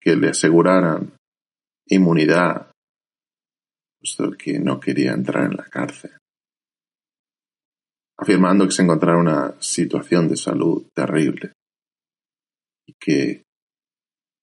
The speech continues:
en los años transcurridos, tanto su hermano como Morris habían muerto.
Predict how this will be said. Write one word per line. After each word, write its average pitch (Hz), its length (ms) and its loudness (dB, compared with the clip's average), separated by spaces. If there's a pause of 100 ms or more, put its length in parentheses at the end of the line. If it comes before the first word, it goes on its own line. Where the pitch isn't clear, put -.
(160)
en 80 80 -6
los - 300 -6
años 73 400 -2 (160)
transcurridos, - 840 -2
tanto - 260 -6
su - 120 -2
hermano 69 360 0
como 80 220 -2
Morris 71 420 -2
habían 57 240 -2
muerto. - 320 -10